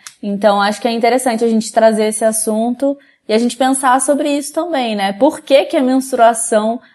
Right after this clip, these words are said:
ainda é tratada como um tabu?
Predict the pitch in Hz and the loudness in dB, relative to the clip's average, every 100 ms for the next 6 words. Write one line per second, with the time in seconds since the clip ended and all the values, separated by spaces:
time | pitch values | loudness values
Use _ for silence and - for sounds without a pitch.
0 | _ - 240 262 240 233 240 226 202 208 | _ -2 2 2 2 0 2 2 0 -2
1 | 214 214 180 196 214 202 208 202 226 190 | -4 -2 -2 -2 -4 -2 -4 -2 -2 -2
2 | 143 | -4